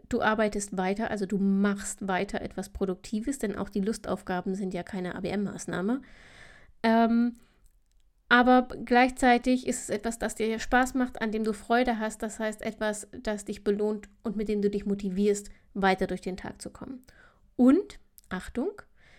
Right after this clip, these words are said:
auf diese Weise kannst du am Ende auf deine Tada-Liste gleich zwei Dinge notieren, nämlich deine erledigte Lustaufgabe und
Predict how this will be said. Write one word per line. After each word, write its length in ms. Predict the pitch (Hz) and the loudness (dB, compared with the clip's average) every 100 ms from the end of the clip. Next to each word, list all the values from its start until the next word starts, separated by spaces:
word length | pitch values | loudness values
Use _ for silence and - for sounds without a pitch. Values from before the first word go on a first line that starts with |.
| _ - | _ -12
auf 160 | - | -2
diese 300 | 302 320 208 | 2 2 2
Weise 300 | 180 180 247 | 2 0 -2
kannst 260 | 254 208 202 | -4 -6 -6
du 40 | |
am 120 | 180 - | -6 0
Ende 300 | 285 302 - | 0 0 -2
auf 80 | |
deine 180 | 190 180 | -4 -6
Tada-Liste 720 | - 185 226 277 262 - 196 | -8 -4 0 0 0 -2 -4
gleich 320 | 202 208 202 | -2 -2 -4
zwei 320 | - 214 247 277 | -4 2 2 2
Dinge 260 | 196 185 | 0 -2
notieren, 460 | 185 190 - 202 196 | -4 -4 -4 0 2
nämlich 300 | 202 202 202 | 2 0 -2
deine 220 | 202 196 | -2 -2
erledigte 420 | 196 196 - - | 0 -2 -2 -2
Lustaufgabe 720 | 220 285 - 254 262 240 240 - | -2 -2 -6 -4 -2 -2 -4 -2
und 340 | 240 233 226 | 0 2 -2